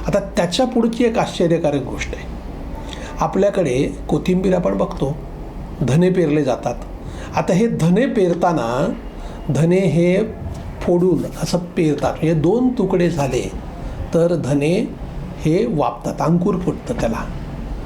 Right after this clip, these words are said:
मुंग्या काय, काय म-, करतात माहिती का? जर धने घेऊन जायचं असेल त्याचे चार तुकडे करतात.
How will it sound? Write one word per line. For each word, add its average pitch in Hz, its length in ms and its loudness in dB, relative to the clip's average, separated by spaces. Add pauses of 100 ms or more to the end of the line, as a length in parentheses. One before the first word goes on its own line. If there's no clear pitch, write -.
(280)
मुंग्या 214 360 4
काय, 254 160 4
काय 247 180 4
म-, 220 200 2
करतात 214 360 2
माहिती 233 280 4
का? 160 140 2
जर 156 200 2
धने 151 320 2
घेऊन 247 300 4
जायचं 233 280 4
असेल 214 600 0
त्याचे 202 200 4
चार 190 300 2
तुकडे 139 320 -2
करतात. - 360 -2